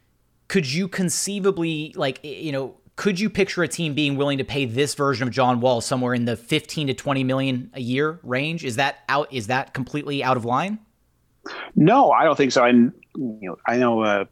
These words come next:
Speaker 2: Kelly Iko and John Hollinger speculated on this in an article a couple weeks ago, and I think that's, this is the most like-, the most likely path. Um, yes,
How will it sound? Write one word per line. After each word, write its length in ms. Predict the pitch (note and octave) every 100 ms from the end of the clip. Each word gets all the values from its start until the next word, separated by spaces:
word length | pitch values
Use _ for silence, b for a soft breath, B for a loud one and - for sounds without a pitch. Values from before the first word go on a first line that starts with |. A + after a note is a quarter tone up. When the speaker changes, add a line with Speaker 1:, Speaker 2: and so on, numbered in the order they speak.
| _ _ -
Speaker 2:
Kelly 260 | - B2+ A#2+
Iko 200 | B2+ A2+
and 100 | A2
John 160 | A2+
Hollinger 520 | A2 A#2 A2+ G#2 G2+ G2 -
speculated 460 | - A#2+ A2+ A2
on 140 | G2 G#2
this 240 | G#2 -
in 100 | G#2
an 60 | G2+
article 360 | G2 G2 -
a 20 | G#2
couple 200 | G2+ G#2+
weeks 160 | -
ago, 220 | A2+ G#2+ B B B -
and 500 | A#2+ A#2 A2 A2 G#2+ -
I 80 | A2
think 220 | D3 G3+
that's, 340 | D#3 C#3+ - - _ - _ _ C3+
this 300 | A2+ D3 C#3
is 80 |
the 80 | A#2+
most 200 | A#2 A#2
like-, 160 | A2 A2 -
the 80 | B2
most 300 | A2 D3 -
likely 300 | A#2 A#2+ G#2+
path. 480 | - G3+ D3 - _ _ _ _ _ _ _ -
Um, 360 | B2+ A#2 A#2 B2 _ _ _ _ _
yes, 500 | F#3 D#3 A#3+ - -